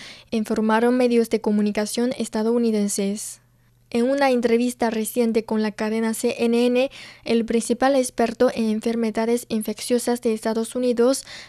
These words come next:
citó repetidamente un trabajo científico de julio que argumenta a favor de la zoonosis y rechaza en gran medida la hipótesis de una filtración de laboratorio, recogió el viernes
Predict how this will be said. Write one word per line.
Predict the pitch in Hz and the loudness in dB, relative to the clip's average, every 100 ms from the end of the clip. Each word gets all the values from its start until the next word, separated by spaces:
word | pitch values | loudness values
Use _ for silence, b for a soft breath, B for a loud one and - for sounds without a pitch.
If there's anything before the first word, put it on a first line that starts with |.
| - | -6
citó | - 220 262 | -2 4 6
repetidamente | 269 262 254 226 240 226 220 226 226 254 - | 6 4 2 0 2 2 2 0 4 2 2
un | 220 | -2
trabajo | 214 214 214 220 240 | -2 0 0 0 -2
científico | - 220 208 247 247 240 226 220 | 0 -4 -4 -6 -4 -2 -2 -2
de | 220 | -4
julio | - 247 240 254 B B B B | 0 2 4 2 B B B B
que | - | -2
argumenta | 208 202 214 214 233 226 233 | -2 0 0 2 2 0 -2
a | 220 | -2
favor | 208 214 233 247 | -2 2 2 2
de | 233 | 0
la | 220 | 0
zoonosis | 214 220 208 208 214 247 240 262 - - | -2 -2 0 0 0 -2 -2 -4 -6 -6
y | 220 208 | -4 -2
rechaza | 214 214 262 254 247 | -2 -2 -4 -2 -2
en | 226 | -2
gran | 226 247 240 | 0 0 0
medida | 220 233 233 254 | -2 0 0 0
la | 233 220 | 0 -2
hipótesis | 208 240 247 233 - 208 - - B B B | -2 -2 -2 -2 -4 -6 -6 -14 B B B
de | 208 | -2
una | 214 240 254 | 0 0 -2
filtración | 233 214 208 208 208 233 240 | -2 -4 -4 -6 -4 -2 0
de | 247 | 0
laboratorio, | 233 208 202 202 - 240 208 202 226 _ _ | 0 -2 -4 -4 0 0 0 -4 -8 _ _
recogió | - 214 208 - 233 247 | -6 -4 -4 -2 0 0
el | 220 208 | 0 -2
viernes | 226 233 233 247 | 0 0 0 -4